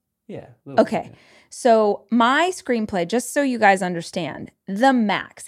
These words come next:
Speaker 2: and I do mean the ultimate max that a screenplay can be, if it's a comedy,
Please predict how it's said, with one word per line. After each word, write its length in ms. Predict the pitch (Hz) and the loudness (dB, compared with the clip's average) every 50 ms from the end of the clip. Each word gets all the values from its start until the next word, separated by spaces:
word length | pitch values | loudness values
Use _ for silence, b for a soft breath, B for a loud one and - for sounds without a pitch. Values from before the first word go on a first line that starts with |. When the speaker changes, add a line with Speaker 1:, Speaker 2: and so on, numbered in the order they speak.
| - | -6
Speaker 2:
and 140 | 208 208 208 | -4 -2 0
I 140 | 214 214 214 | 0 0 -2
do 220 | 196 180 220 240 | -2 -4 -2 -2
mean 280 | 247 240 233 233 226 214 | 0 0 0 0 0 -2
the 160 | 196 185 - - | -2 -4 -6 -2
ultimate 520 | - 196 214 220 - - 233 214 220 - - | -2 0 0 -2 -4 -4 -4 -2 -2 -2 -4
max 360 | 190 185 170 147 - - - | -4 -6 -6 -6 -8 -12 -12
that 120 | - 185 170 | -10 -10 -10
a 40 | 170 | -10
screenplay 520 | - - - 185 185 175 185 185 180 175 | -12 -10 -10 -8 -6 -6 -6 -6 -6 -8
can 160 | - - 185 | -10 -12 -10
be, 260 | 165 160 151 - - _ _ | -8 -8 -10 -10 -12 _ _
if 280 | - 302 359 392 - - | -4 -2 -2 -4 -4 -4
it's 160 | 349 349 - - | -8 -6 -6 -6
a 60 | 294 | -8
comedy, 520 | - - 269 262 233 208 151 160 - - | -6 -2 -2 -2 -2 -2 -4 -8 -12 -20